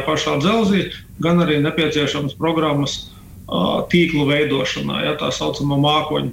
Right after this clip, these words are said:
pakalpojumu veidošanā. Un, protams, tur ir iesaistīti simtiem nu, visdažādākā līmeņa, dažādāko specialitāšu programmētāji. Jā.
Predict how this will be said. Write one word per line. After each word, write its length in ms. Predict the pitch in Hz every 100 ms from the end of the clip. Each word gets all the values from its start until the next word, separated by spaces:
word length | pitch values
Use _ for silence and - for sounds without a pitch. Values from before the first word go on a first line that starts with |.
| 147
pakalpojumu 720 | 143 143 - 151 - - 139
veidošanā. 720 | 139 69 71 - 73 71 73 165
Un, 40 | -
protams, 400 | 208 208 180 -
tur 160 | 214 220 - - -
ir 160 | 160 165
iesaistīti 720 | 196 196 175 - 160 147 -
simtiem 720 | - 202 226 196 240 190 160 - - -
nu, 140 | 180 185
visdažādākā 880 | 170 135 185 180 170 143 147 - 151 151
līmeņa, 380 | 180 196 170 147
dažādāko 880 | 170 175 170 156 156 - - 151 147
specialitāšu 1200 | - 170 175 214 208 190 214 202 - 226 208 208 196
programmētāji. 1000 | 226 226 196 73 65 - - - - 90 - -
Jā. 120 | 202